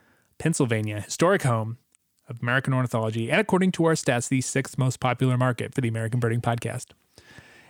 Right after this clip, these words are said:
It will be Sunday, December nineteenth, at the Triple Bottom Brewery from four to seven P M. Christina will be there. Many A B A staffers will be there, as it is the closest major city to our headquarters.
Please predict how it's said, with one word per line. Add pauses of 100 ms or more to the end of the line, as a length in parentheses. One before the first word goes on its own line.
(140)
It
will
be
Sunday,
December
nineteenth,
at
the
Triple
Bottom
Brewery (360)
from (100)
four
to
seven (100)
P
M.
Christina
will
be
there.
Many
A
B
A
staffers
will (100)
be
there, (480)
as
it
is
the
closest
major
city
to
our
headquarters.